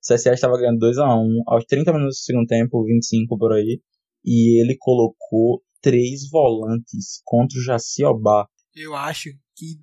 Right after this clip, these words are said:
Speaker 2: que baixou o espírito do Argel e do Marcelo Cabo, assim, ó, no repelé e foi prum, no Barbieri. Aí ele, "Eu vou
Speaker 1: Será que,
Speaker 2: botar."
Speaker 1: será que ficou, véi, lá na, no nosso, no nosso banco de reserva?
Speaker 2: Ficou.
Speaker 1: O espírito
Speaker 2: Ficou.
Speaker 1: não sai mais?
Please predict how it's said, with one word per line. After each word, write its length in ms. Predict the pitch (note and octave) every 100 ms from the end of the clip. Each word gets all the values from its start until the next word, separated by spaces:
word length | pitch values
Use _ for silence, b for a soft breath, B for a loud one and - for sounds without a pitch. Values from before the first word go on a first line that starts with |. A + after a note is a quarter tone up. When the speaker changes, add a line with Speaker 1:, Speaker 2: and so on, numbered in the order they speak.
| _ _ -
Speaker 2:
que 120 | F#3+
baixou 320 | F#3 F3+ G3
o 40 |
espírito 480 | G#3 - F#3 F3 - D#3
do 140 | F3
Argel 540 | G3 E3 B2+ D#3 E3 E3+ D#3+
e 100 | D#3+
do 120 | F3+
Marcelo 440 | F#3 F3 F#3 F3
Cabo, 240 | - D#3 D#3
assim, 300 | - - D#3
ó, 80 | C3+ B B B D#3
no 80 |
repelé 480 | E3+ E3+ E3+ D3+ D#3+
e 40 | E3
foi 140 | E3 - -
prum, 220 | A#3 F#3
no 100 | D#3+
Barbieri. 560 | D#3+ D3+ C#3+ C3 B2+ _ b b b _
Aí 120 | C3+
ele, 80 | C#3+ D3+
"Eu 40 |
vou 80 | D3+
Speaker 1:
Será 460 | - - - C#3+ -
que, 120 | D3+
Speaker 2:
botar." 420 | E3+ E3+ C#3 B2+
Speaker 1:
será 160 | D3+ F#3
que 80 | -
ficou, 460 | F3+ - - B2
véi, 260 | F#3+ E3 A2+
lá 400 | A#2 A2+ A2 G#2+ A2 -
na, 320 | A#2 A2+ A2+
no 80 | A2+
nosso, 280 | A2+ - A2+
no 120 | A#2
nosso 180 | A#2 A#2
banco 160 | A#2 A#2
de 80 |
reserva? 380 | A2 G#2 G#2+ D3+
Speaker 2:
Ficou. 400 | - D3+ D3 C#3+ C3+ _ A#2+
Speaker 1:
O 100 | A#2+
espírito 600 | - - B2+ C#3 D3 F3
Speaker 2:
Ficou. 220 | G3+ E3+
Speaker 1:
não 160 | C3 C3
sai 200 | C#3 D3
mais? 240 | C#3+